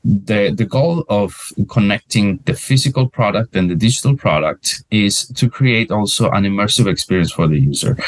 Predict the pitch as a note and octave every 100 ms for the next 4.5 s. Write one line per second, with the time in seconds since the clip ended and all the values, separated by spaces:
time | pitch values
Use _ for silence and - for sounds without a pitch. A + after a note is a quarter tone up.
0 | - _ - - G#2+ - G#2 - A#2 -
1 | A2 G2+ F2 - - _ - A#2+ A#2+ A#2+
2 | - A2 G#2 G#2 - G2 A2+ B2+ A2 F2+
3 | G#2+ F#2 F2 F2 - G2+ F#2+ F2+ - A2
4 | G2 - F#3 G2+ D2+